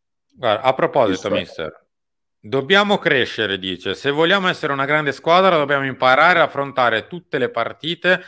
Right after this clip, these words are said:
Speaker 1: allo stesso modo di quelle di Champions. Dobbiamo fare meglio, sapevamo che non era facile, ma dobbiamo crescere."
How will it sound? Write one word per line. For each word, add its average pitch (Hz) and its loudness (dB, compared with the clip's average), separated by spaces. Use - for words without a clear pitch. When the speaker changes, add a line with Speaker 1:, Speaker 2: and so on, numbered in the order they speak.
Speaker 1:
allo 120 0
stesso 135 -4
modo 165 0
di 156 -4
quelle 143 -4
di 135 -6
Champions. 98 -6
Dobbiamo 131 -2
fare 113 0
meglio, 151 -4
sapevamo 131 -4
che 123 -8
non 120 -6
era 110 -2
facile, 151 -6
ma 110 -8
dobbiamo 135 -6
crescere." 92 -12